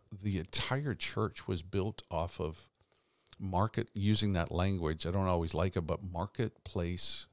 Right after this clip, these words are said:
people. And they were spiritual leaders in their s-, in their families, in their communities. And then Paul, that's why Paul gives the requirements for eldership, which we don't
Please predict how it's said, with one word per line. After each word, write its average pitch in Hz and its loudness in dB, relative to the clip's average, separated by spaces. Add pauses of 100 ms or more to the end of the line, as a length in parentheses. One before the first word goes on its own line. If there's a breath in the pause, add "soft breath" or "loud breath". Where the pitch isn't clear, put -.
(140)
people. - -4 (720)
And 98 4
they 95 8
were 98 4
spiritual 95 2
leaders 92 2
in 90 -2
their 87 -2
s-, - 0
in 95 -6
their 87 -8
families, 90 0
in 82 0
their 85 0
communities. 92 0 (500)
And 104 4
then 98 8
Paul, 110 8
that's 98 4
why 107 8
Paul 92 6
gives 95 2
the 85 -2
requirements 101 2
for - 0
eldership, 113 0 (380)
which - 2
we 98 4
don't 120 6